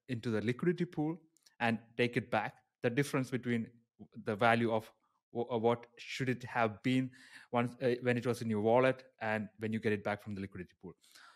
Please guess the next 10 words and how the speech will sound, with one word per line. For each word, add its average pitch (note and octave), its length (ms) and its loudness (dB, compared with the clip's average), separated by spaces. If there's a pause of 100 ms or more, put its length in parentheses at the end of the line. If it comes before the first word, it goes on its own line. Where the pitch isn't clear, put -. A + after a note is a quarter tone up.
So, C3 420 2 (1040)
liq-, D3 220 0
when D#3 160 6
you F3 100 6
supply D3+ 380 8
liquidity C#3 760 0
to B2 80 -4
the A#2 100 -2
liquidity A#2 480 -2
pool, B2 400 -2